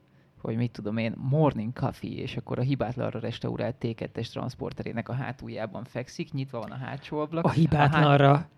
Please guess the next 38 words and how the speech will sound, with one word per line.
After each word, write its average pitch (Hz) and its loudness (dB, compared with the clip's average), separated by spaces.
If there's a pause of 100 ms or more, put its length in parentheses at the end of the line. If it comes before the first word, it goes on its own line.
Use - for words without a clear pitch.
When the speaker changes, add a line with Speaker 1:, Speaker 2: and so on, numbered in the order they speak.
(100)
Speaker 2:
restauráltatott 120 0 (360)
Speaker 1:
Igen, 147 8
Speaker 2:
T 131 -8
kettesében 123 0
Speaker 1:
bocsánat. 104 -8
Speaker 2:
fekszik 117 -4
a 107 -2
lifestyle 143 0
Speaker 1:
Igen, 170 4
Speaker 2:
influencer. - -4
Speaker 1:
igen, 160 0
ki 165 0
van 131 4
pattintva 123 -2
a 113 0
hátsó 127 -2
plexi, 147 -4 (260)
és 131 -6
a 127 2
háttérben 113 0
mondjuk 110 0
ott 110 -2
van 101 -6
a 104 -2 (100)
Matterhorn, 104 -4 (220)
vagy 120 -6
az 113 -6
Eiger, 69 -8 (180)
vagy 131 -2
a 131 2
Mont 135 2
Blanc, 185 4
és 127 -2
a 139 -2
kezében 120 0
van 113 0
egy 101 -4
gőzölgő, 113 0